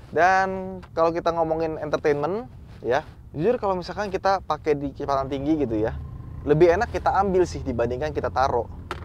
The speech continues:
Karena walaupun dia deket, tapi kalau kita, eh, rebahin ke belakang gitu ya, ya rasanya jadi agak jauh gitu ya. Terutama kalau yang matanya minus ya,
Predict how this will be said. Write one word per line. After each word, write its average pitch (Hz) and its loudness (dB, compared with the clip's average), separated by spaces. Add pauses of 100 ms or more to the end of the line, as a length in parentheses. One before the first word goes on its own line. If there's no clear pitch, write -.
(120)
Karena 185 2
walaupun 147 6
dia 135 4
deket, 127 0 (160)
tapi 165 0
kalau 143 2
kita, 131 4 (400)
eh, 120 2
rebahin 123 -2
ke - -6
belakang 143 2
gitu 113 -2
ya, 139 2 (520)
ya 123 0
rasanya 147 0
jadi 151 0 (160)
agak 113 0 (280)
jauh 139 4
gitu 107 -4
ya. 95 -4
Terutama 131 -2
kalau 127 0
yang 120 -4
matanya 120 -4
minus 123 -6
ya, 143 -2